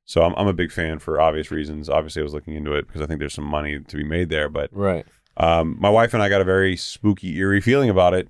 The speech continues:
Speaker 1: and we backed off the buying opportunity and, and decided not to pursue it,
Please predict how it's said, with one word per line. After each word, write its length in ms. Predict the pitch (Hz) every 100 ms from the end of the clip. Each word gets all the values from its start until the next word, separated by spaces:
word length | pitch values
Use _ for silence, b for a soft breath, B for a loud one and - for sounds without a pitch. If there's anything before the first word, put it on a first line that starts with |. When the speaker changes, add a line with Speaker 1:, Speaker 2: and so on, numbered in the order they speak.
| -
Speaker 1:
and 240 | 87 85
we 100 | 87
backed 300 | 82 85 -
off 260 | 87 85 -
the 140 | -
buying 280 | 85 87 87
opportunity 680 | 82 - - 87 80 80 78
and, 220 | 78 -
and 160 | 82 78
decided 400 | 76 - 80 76
not 140 | 78
to 40 |
pursue 360 | - 78 90 80
it, 120 | 78